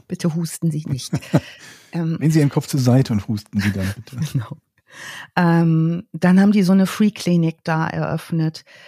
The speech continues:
Speaker 1: Also free bedeutete in diesem Fall nicht nur kostenlos, sondern eben auch unbürokratisch, vorurteilsfrei und so weiter.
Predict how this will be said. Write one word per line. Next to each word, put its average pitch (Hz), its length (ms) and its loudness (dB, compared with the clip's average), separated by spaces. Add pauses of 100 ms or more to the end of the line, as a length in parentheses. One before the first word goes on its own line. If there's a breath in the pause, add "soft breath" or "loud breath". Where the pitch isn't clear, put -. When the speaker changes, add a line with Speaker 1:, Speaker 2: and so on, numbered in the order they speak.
(320 loud breath)
Speaker 1:
Also 170 440 -2
free 202 400 2
bedeutete 175 640 2
in 170 240 0
diesem 175 300 2
Fall 170 320 0
nicht 165 240 -2
nur 170 120 -2
kostenlos, 180 800 0
sondern 165 360 -2
eben 160 280 -2
auch 160 380 -6 (100)
unbürokratisch, 170 1080 0
vorurteilsfrei 156 1160 0
und 143 180 -2
so 139 160 -10
weiter. 135 460 -8